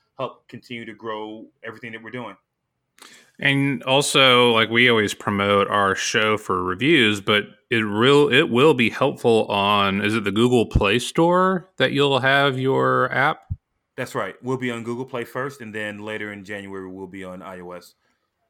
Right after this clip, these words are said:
Speaker 2: So you don't necessarily, I mean, you can, you can ask for it, but I'll say, if you wanna help Mark out,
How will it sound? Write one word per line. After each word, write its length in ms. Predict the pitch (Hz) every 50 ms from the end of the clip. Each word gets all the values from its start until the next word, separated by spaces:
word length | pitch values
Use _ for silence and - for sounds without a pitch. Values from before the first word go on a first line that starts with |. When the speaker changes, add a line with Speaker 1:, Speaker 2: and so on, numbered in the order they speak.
| _ _ _ - -
Speaker 2:
So 220 | - 147 139 131
you 500 | 127 131 139 165 202 226 233 214 185 160
don't 240 | 135 123 127 123 117
necessarily, 1120 | 113 107 - - - - - 120 117 113 113 110 110 104 104 104 104 101 98 98 - 104
I 40 | 113
mean, 260 | 120 123 123 123 120
you 200 | 117 117 147 180
can, 200 | 170 - 120 -
you 120 | 123 160 175
can 120 | - 110
ask 260 | 101 101 98 - -
for 240 | - 107 110 113 117
it, 100 | 117 104
but 160 | 110 104 101
I'll 240 | 104 113 139 156 147
say, 720 | - - - 120 104 104 104 101 104 104 101 101 101 101
if 300 | 104 - - 113 98 -
you 100 | 117 135
wanna 220 | 147 160 139 131
help 280 | 117 - 139 131 123 -
Mark 360 | 107 107 110 117 120 117 -
out, 420 | 120 120 117 107 101 98 98 95